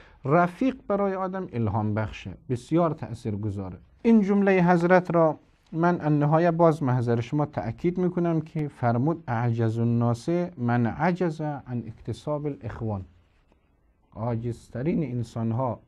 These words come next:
اون گروهی هست، اون صنف از انسان‌ها هست که نتواند برای خودش چی؟ رفیق به دست بیاورد. از اون بدتر:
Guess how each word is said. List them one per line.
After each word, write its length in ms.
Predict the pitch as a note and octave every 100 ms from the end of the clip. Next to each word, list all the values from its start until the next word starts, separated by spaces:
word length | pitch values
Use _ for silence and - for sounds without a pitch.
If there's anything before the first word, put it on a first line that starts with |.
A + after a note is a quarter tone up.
| _
اون 360 | E3+ G3+ G3+ D#3
گروهی 380 | C#3+ C#3+ B2+ B2
هست، 460 | A#2+ A2+ G#2+ - _ _ _ _ _ _ _
اون 260 | D#3 F3+ E3+
صنف 480 | E3+ - G3 D#3+ -
از 240 | - A2+ A#2
انسان‌ها 600 | A#2+ G#2+ A#2+ A2+ D3 D3
هست 380 | C#3 A2+ -
که 120 | - B2
نتواند 640 | C#3+ G3 D3 A#2+ A#2+ A2+
برای 260 | B2 A#2 A#2+
خودش 440 | A#2+ C3+ A#2+ -
چی؟ 240 | D3+ F3 G3 _ - -
رفیق 520 | A2 A2 - D3 D3+ -
به 100 | A2
دست 320 | G#2 G2 -
بیاورد. 480 | G#2 F#2+ F#2 F#2 F#2 _ _ _ - - - -
از 260 | D3+ D#3+ D#3
اون 260 | G#3+ A#3+ A3+
بدتر: 500 | G3+ F#3 - D#3